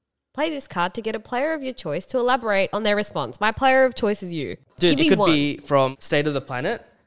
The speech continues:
Speaker 2: to some, like, minor inconvenience from earlier in the day.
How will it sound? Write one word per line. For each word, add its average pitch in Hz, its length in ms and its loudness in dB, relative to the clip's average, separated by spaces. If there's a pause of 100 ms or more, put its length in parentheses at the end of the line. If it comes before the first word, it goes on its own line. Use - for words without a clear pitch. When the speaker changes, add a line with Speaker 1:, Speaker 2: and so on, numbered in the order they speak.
(180)
Speaker 2:
to 131 540 2 (160)
some, 160 240 2
like, 147 160 4
minor 143 280 2
inconvenience 120 720 -6
from 113 200 -6
earlier 110 240 -6
in 110 100 -10
the 104 80 -10
day. - 180 -14